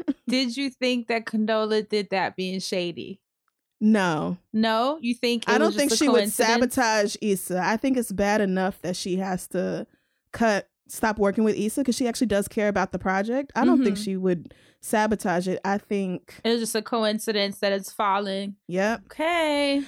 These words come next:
Speaker 1: I mean, that's how it goes when you're organizing something. As soon as you pay the money to have the flyers printed, some key
Speaker 2: Something
Speaker 1: detail changes.
Speaker 2: changes. Mm-hmm.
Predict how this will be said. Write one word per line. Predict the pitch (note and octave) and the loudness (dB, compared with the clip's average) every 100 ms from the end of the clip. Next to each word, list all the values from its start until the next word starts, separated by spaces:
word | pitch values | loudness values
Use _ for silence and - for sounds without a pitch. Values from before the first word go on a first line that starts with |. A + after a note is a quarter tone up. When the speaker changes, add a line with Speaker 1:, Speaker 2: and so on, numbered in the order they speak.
| - | 0
Speaker 1:
I | C#4 | 4
mean, | D4+ | 6
that's | D#4+ G4+ | 4 4
how | F#4 D#4+ | 2 4
it | |
goes | D#4 E4 D4+ | 4 4 6
when | D#4 | 4
you're | C#4+ | 6
organizing | C#4+ D4 C#4+ A#3+ A3+ | 4 4 2 2 0
something. | G#3 A3 G#3+ G3+ | 0 -2 -2 -2
As | G#3 - | -2 2
soon | C#4 | 2
as | D4 | 4
you | C#4+ | 2
pay | C#4+ B3+ | 2 2
the | A#3+ | 2
money | G#3+ G#3+ | 2 0
to | G3+ | 0
have | G3 G3 | 0 -2
the | G3 | -2
flyers | - G3 F#3 F#3 | -4 -2 0 -2
printed, | - F#3 F3 F3+ F#3 - | 0 0 0 -2 -6 -12
some | - G#3+ G#3 | -2 0 0
key | - - G#3 | -2 -2 0
Speaker 2:
Something | B3 A#3 | 0 0
Speaker 1:
detail | G#3 A3+ - | 0 0 2
changes. | A3+ G3+ F#3+ F#3 | 0 0 0 0
Speaker 2:
changes. | F#3 F#3+ | -2 -4
Mm-hmm. | G#3 C4 C#4 C#4 | -2 0 0 -2